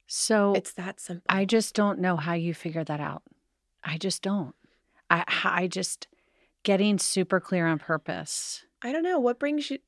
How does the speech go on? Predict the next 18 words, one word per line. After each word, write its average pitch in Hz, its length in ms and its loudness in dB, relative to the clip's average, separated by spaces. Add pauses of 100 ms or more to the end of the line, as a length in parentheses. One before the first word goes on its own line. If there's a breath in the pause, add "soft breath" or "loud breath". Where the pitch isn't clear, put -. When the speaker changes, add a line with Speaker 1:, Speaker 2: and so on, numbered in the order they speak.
Speaker 2:
to 277 120 -2
me, 311 200 2
it's, 330 200 -4 (360)
and 262 260 -2 (1000)
are 294 80 2
we, 294 120 0
ha-, - 140 -8 (240)
what 349 160 -6
makes 403 240 -6
you - 80 -20
happy? 214 800 -8 (1200)
Speaker 1:
Is 185 140 2
it 185 80 6
happy 214 480 4
or 220 80 6
is 160 140 2
it 143 120 -4
joy? 139 460 -2